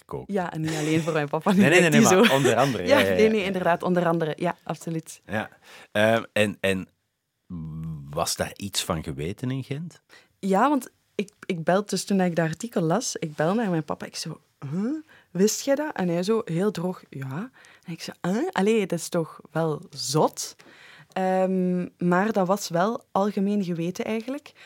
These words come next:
Speaker 2: Maar dat was ook verleden en zij sprak daar niet meer over, niemand sprak daar eigenlijk over. En ook in, in Baskeland, toen ik daar was, niemand spreekt echt over, over wat dat er juist gebeurd is in die periode, wie dat wat gedaan heeft.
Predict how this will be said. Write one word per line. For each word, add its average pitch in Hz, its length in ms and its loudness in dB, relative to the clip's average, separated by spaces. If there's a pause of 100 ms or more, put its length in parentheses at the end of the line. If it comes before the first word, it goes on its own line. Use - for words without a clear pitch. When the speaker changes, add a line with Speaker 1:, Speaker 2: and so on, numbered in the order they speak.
(120)
Speaker 2:
Maar 214 140 2
dat 208 100 2
was 190 140 2
ook 240 120 0
verleden 190 540 0
en 175 240 -2 (1200)
zij 175 260 0
sprak 190 300 -4
daar 185 180 -2
niet 185 120 -2
meer 175 200 -2
over, 175 240 -4 (220)
niemand 185 360 -2
sprak - 220 -8
daar 156 100 -4
eigenlijk 151 280 -6
over. 165 180 -2
En 175 200 -4
ook 175 140 -6
in, 165 260 -2 (380)
in 165 160 -2
Baskeland, 220 480 -2
toen 202 140 -4
ik 156 140 -6
daar 185 200 -2
was, 214 260 -4 (460)
niemand 220 440 4
spreekt 202 420 -4
echt - 300 -6
over, 180 600 -2 (760)
over 165 400 -6
wat 160 140 0
dat 180 180 -2
er 165 220 -6
juist 170 320 -2
gebeurd 175 440 -4
is 165 100 -6
in 160 100 0
die 165 120 -4
periode, 165 760 -4
wie 160 260 -8
dat 151 160 -4
wat 147 140 -8
gedaan 147 360 -6
heeft. - 380 -10